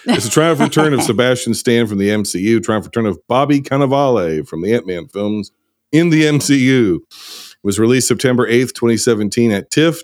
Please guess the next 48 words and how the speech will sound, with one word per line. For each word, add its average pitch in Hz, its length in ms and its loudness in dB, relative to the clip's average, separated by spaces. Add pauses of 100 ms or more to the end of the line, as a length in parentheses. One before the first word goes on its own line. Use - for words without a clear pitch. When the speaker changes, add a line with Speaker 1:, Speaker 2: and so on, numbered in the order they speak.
Speaker 1:
December 104 420 -2
eighth, 123 200 0
twenty 113 200 -2
seventeen 104 500 -2 (160)
at, 101 280 -2 (840)
uh, 85 400 -2 (120)
uh, 87 160 -2
in 92 120 -4
the 107 80 -2
U 156 120 2
S, - 180 -6
I - 40 -20
believe. 67 260 -12 (560)
Uh, 110 200 2
on 117 80 2
a 117 40 0
budget 123 300 0
of 120 140 0
eleven 117 340 2
million 113 240 0
dollars, 139 540 0
it 98 180 -2
made 101 260 -2
fifty-three 104 420 -4
point 104 260 -4
nine 92 420 -4
million 85 380 -6
dollars. 73 560 -10 (340)
You 87 140 -10
think 208 280 0
you 165 100 0
know 151 100 2
the 139 100 2
story 139 320 0
of 123 80 -2
Tonya 123 300 0
Harding, 135 360 0
and 92 120 -2
maybe 110 260 0
you 107 80 -2
do, 110 260 2
but 98 140 -4
you 82 80 -14
probably 123 300 0
don't, 101 340 -2
but 87 160 -8
you 82 80 -8
might. 58 240 -12